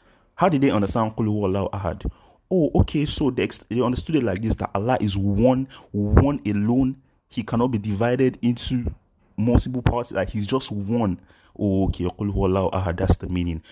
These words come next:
Now, this is the way I now understand 'Qul huwallahu ahad,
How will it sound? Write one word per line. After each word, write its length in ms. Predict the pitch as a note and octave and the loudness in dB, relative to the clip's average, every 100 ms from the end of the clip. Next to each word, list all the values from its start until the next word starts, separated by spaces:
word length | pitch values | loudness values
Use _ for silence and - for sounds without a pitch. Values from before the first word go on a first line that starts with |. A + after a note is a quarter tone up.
| - | -14
Now, 200 | F#2 F2+ | -4 -2
this 160 | F#2+ G2 | 0 -4
is 60 | F2 | -2
the 80 | |
way 140 | F2+ E2+ | 0 0
I 20 | |
now 200 | F2 E2+ | 0 -2
understand 440 | E2+ E2 E2 F2 | -2 -4 -4 -4
'Qul 120 | F#2 F2 | -2 -2
huwallahu 360 | E2+ E2+ D#2+ | -2 -2 -2
ahad, 460 | E2 E2 D2+ - | -4 -6 0 2